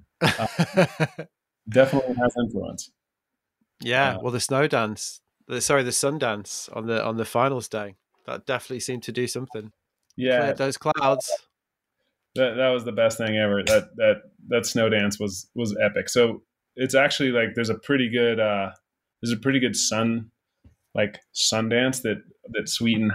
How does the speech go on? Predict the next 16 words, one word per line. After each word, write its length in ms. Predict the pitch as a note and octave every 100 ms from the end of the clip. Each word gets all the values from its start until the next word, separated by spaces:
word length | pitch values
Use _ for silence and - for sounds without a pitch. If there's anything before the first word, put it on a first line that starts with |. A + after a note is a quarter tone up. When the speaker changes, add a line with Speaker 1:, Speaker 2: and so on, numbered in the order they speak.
| G#2
Speaker 1:
has 300 | G#2 C3 - - - - _ _
prepared. 560 | A#2+ G2+ A2 A#2 C3 - - -
And 280 | A2+ A2+ - _ - A2+
<laughs> 320 | - _ - -
I 80 | E3
pulled 400 | - C3 B2+ B2+
him 100 | A#2
in 240 | A#2+ B2
pretty 200 | B2+ B2
unexpectedly 760 | A#2+ A2+ A2+ A2 G2+ A#2 A#2 B2+
right 240 | G#2+ A2
on 120 | G#2+ A2
the 60 |
camera 400 | G#2 G#2 G2+ A2 G#2
to 80 |
do 100 | G2+